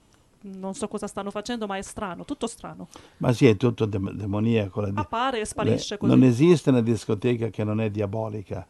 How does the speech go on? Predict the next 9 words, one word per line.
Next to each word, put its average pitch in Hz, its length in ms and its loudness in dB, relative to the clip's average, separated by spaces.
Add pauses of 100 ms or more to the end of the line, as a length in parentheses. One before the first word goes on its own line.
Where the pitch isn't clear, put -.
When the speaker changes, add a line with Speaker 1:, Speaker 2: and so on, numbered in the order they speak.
(300)
Speaker 2:
e - 340 2
poveracci, 117 880 2
fratelli 107 1080 0 (360)
fuori 107 320 -2
di 98 100 -4
testa 107 380 -2
che 92 120 -6
ci - 140 -12
vanno, 101 540 -10